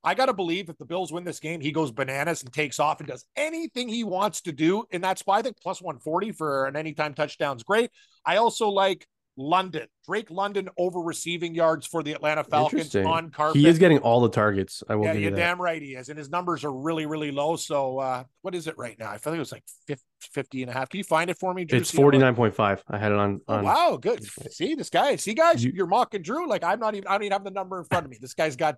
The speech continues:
Speaker 1: uh, stats. London, London calling. Give me the over forty-nine and a half. He's good for seventy-five.
Speaker 2: Uh, my two favorite props of the week, Cam. Brian Robinson, anytime touchdown is
Speaker 1: Like it.
Speaker 2: plus one sixty. Uh, I think Brian Robinson runs all over the Browns. I will take his rushing prop once it's released as well. I'm assuming it'll be, like, sixty-two,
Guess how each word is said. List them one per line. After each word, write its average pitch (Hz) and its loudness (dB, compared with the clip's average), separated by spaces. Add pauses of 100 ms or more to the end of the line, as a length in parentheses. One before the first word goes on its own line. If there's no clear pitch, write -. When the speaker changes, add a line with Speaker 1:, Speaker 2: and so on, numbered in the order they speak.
Speaker 1:
uh, 151 -4
stats. 123 -8 (360)
London, 180 0
London 220 0
calling. 175 2
Give 185 -4
me 190 -8
the 175 -4
over 175 -2
forty-nine 151 -6
and 131 -10
a - -8
half. 120 -8
He's 127 -10
good - -8
for 117 -12
seventy-five. 117 -8 (420)
Speaker 2:
Uh, 120 6
my 127 6
two 139 2
favorite 127 6
props 131 2
of - -14
the 135 2
week, 127 4
Cam. 123 2
Brian 123 4
Robinson, 120 0
anytime 117 -4
touchdown 110 -6
is 101 -12
Speaker 1:
Like 127 -2
it. - 0
Speaker 2:
plus 185 4
one 226 6
sixty. 117 -2
Uh, 107 2
I 110 0
think 107 -2
Brian 113 2
Robinson 110 0
runs 110 -2
all 101 -2
over 110 0
the 110 -4
Browns. 113 -4
I 107 -4
will 104 -4
take 123 -8
his 107 -8
rushing 107 -4
prop 107 -4
once 107 -4
it's - -12
released 107 0
as 101 -4
well. 107 4
I'm 110 2
assuming 110 -2
it'll 104 0
be, 104 -2
like, 101 -6
sixty-two, 110 -4